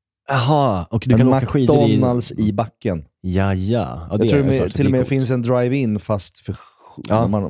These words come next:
Speaker 2: å-, har skidorna kvar på sig. Typ.
Speaker 1: Ja,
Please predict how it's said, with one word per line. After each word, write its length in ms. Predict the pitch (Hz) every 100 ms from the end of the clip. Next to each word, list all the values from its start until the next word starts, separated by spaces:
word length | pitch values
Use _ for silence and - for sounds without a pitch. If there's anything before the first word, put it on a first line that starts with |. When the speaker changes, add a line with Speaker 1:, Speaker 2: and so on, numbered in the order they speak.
| 92
Speaker 2:
å-, 240 | 107 107 _ _ - -
har 160 | 113
skidorna 460 | 104 143 110 107 101
kvar 360 | - 135 120 101
på 280 | - 131
sig. 180 | 95 -
Typ. 120 | - - -
Speaker 1:
Ja, 220 | 98 101